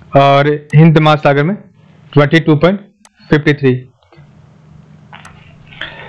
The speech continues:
उत्तरी एवं दक्षिणी अक्षांश में thirty degree से फ़ोर्टी डिग्री के बीच प्रशांत महासागर सिक्सटीन पॉइंट नाइंटी एट, Atlantic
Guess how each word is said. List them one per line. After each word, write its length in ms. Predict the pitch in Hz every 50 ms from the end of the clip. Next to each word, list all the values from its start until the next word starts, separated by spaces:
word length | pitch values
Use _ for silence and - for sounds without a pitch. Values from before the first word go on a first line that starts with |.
| - - -
उत्तरी 260 | 151 151 156 175 170
एवं 340 | 190 196 175 156 151 165 190 185 - - _ _ _ _ _ _ _ _ _ _ _ _ _ -
दक्षिणी 560 | 135 151 147 147 - 175 165 175 196 190 - - _ _ - - -
अक्षांश 500 | 151 151 147 - - 165 156 156 151 -
में 220 | 185 214 214 - - _ _ _ _ _ _ _ - _ _ - - - - - - - -
thirty 220 | 156 147 - 175 175
degree 220 | 160 160 156 156
से 140 | 147 190 208 214 - - _ _ _ _ _ _ _ - - - - - -
फ़ोर्टी 240 | 156 151 147 180 170
डिग्री 200 | 156 156 160 151
के 60 | 156
बीच 120 | 156 190 185 - - _ _ _ _ _ _ - -
प्रशांत 400 | 151 147 147 156 156 165 175 - -
महासागर 400 | 156 147 143 143 143 147 165 190 - _ _ _ _ _ _ _ _ _ - _ _ - - - -
सिक्सटीन 280 | 160 139 - 190 175
पॉइंट 280 | 175 175 156 151 151 147 - - - 135
नाइंटी 320 | 139 139 139 135 147 151
एट, 260 | 180 175 - - _ _ _ _ _ _ _ _ _ _ - - - -
Atlantic 680 | 147 151 147 156 151 151 147 180 180 180 - -